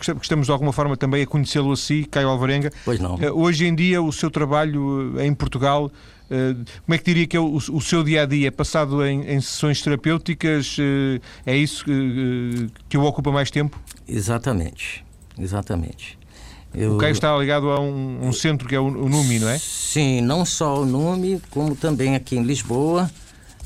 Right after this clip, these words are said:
Speaker 2: Eh, eu trabalho no, no Karma Clinic, que fica no Arieiro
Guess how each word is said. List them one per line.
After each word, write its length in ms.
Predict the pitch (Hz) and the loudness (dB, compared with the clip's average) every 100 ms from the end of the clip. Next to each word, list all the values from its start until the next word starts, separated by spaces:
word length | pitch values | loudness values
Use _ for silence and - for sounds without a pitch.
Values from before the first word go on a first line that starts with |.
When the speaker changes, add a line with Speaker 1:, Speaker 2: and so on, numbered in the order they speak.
| - | -4
Speaker 2:
Eh, 560 | 110 107 107 101 98 - | -2 0 0 0 -2 -4
eu 400 | 101 107 110 107 101 | -4 -2 -2 -2 -4
trabalho 540 | 104 98 104 104 104 | -4 -2 0 0 0
no, 500 | 101 101 95 90 87 | -2 -2 -2 -2 -4
no 220 | 82 98 87 | -6 -10 -6
Karma 360 | 123 131 117 | -2 0 0
Clinic, 560 | 104 123 127 165 170 - - - - - - - - - - - - | -2 -2 0 0 -4 -10 -20 -20 -20 -20 -20 -20 -20 -20 -20 -20 -8
que 140 | 104 | -8
fica 280 | - 104 101 | -4 -4 -2
no 140 | 98 | -2
Arieiro 600 | 101 98 110 120 151 160 | 0 0 0 0 0 0